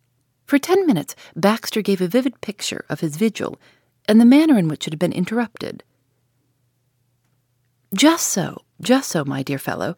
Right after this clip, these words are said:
said the Earl when he had finished. "I quite understand. All I say is, if you do require additional food in the night,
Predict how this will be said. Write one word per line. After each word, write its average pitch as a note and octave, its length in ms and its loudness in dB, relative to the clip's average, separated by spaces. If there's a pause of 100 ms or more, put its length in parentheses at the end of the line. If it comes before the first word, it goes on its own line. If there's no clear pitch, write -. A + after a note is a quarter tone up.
(260)
said D3 220 -6
the - 120 -6
Earl C#3 260 -8
when D#3 120 -2
he D3+ 80 -2
had C#3+ 100 -6
finished. - 440 -8 (580)
"I G#3+ 120 4
quite D#4+ 280 0
understand. - 640 -2 (840)
All D4 220 0
I E4 100 0
say E3+ 280 -2
is, - 160 -8 (160)
if A#3+ 220 0
you A#3+ 60 4
do D#4 260 4
require D3+ 580 -4
additional F3 420 -2
food F#3+ 320 0
in C3+ 60 0
the C3 80 2
night, - 320 -8